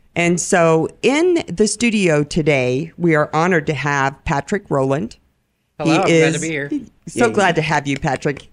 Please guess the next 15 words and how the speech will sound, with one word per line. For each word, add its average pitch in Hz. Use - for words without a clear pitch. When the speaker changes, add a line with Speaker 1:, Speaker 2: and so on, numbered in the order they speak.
Speaker 1:
He 220
is 170
a 160
substance 208
use 151
disorder 165
counselor 165
at 156
RiverSource, 151
Speaker 2:
Mm-hmm. 156
Speaker 1:
correct? 180
Speaker 2:
Correct. 147
Speaker 1:
And 180
he 190
is 165